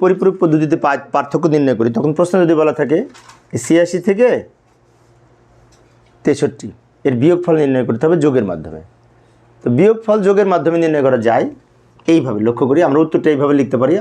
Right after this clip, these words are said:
আলোচনায় আছে আমি মোহাম্মদ সিরাজুল ইসলাম, এইভাবে উত্তর লিখতে পারি আমরা। কি লিখব? প্রথমে লিখব সমাধান। আমি একটু দ্রুত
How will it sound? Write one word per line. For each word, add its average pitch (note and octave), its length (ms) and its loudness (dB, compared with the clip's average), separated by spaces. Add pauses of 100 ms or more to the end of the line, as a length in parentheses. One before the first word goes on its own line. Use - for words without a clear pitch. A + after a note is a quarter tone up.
আলোচনায় C#3 360 0
আছে C3 140 -4
আমি C3+ 160 2
মোহাম্মদ B2+ 320 -2
সিরাজুল A2+ 340 0
ইসলাম, - 200 -18 (480)
এইভাবে A3+ 320 2
উত্তর E3 140 0
লিখতে C3+ 220 -2
পারি A2 120 -4
আমরা। F#2 220 -10 (720)
কি G#3 100 2
লিখব? G#3 340 2
প্রথমে G3+ 360 0
লিখব F#3+ 240 0 (800)
সমাধান। E3 500 -2 (680)
আমি E3 200 2
একটু G3+ 180 0
দ্রুত F#3 160 2